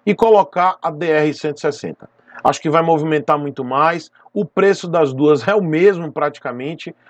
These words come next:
é, preço mesmo de mercado. A D R seiscentos, é, a D R cento e sessenta vai chegar com preço compatível com a Apache duzentos. E assim, pessoal, eu acho que vai movimentar muito mais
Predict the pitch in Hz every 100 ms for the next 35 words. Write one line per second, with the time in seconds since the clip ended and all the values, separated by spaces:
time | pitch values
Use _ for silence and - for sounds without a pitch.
0 | - - - 147 135 185 214 214 165 180
1 | 156 139 147 131 123 143 156 156 165 _
2 | _ _ - 127 135 127 143 165 170 -
3 | 151 - 151 147 131 123 123 151 165 156
4 | 170 156 151 156 156 160 151 147 147 147
5 | 123 139 131 127 113 _ _ _ 196 214
6 | 202 - 202 214 190 - 156 147 131 135
7 | 135 139 139 123 151 156 - _ - -
8 | - 226 233 254 247 247 202 190 170 -
9 | 156 151 147 - - 202 233 190 214 -
10 | 190 190 208 190 185 185 - 180 180 220
11 | 240 - 220 156 165 185 190